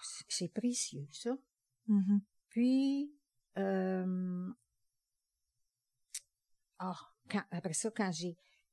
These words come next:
Speaker 1: j'ai commencé de l'aide individuelle, ben, avec Sarah, là, ça
Speaker 2: Oui.
Speaker 1: a été, euh, vraiment, là,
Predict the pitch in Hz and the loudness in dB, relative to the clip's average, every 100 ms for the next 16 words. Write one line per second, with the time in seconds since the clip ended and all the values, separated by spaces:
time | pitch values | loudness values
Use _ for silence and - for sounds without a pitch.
0 | - 165 180 - 190 185 - 196 165 180 | -8 -4 -2 0 2 2 0 -2 0 2
1 | 170 175 156 160 165 180 180 196 180 175 | 2 -2 -4 -6 -6 -4 0 0 0 -2
2 | 180 175 185 175 185 202 170 165 170 160 | -4 -4 -4 -2 -2 -2 -2 0 -2 -2
3 | 156 202 214 220 214 175 170 170 160 170 | 2 8 10 12 10 8 2 -4 -4 -2
4 | 180 175 170 170 170 | -2 0 -2 -2 -4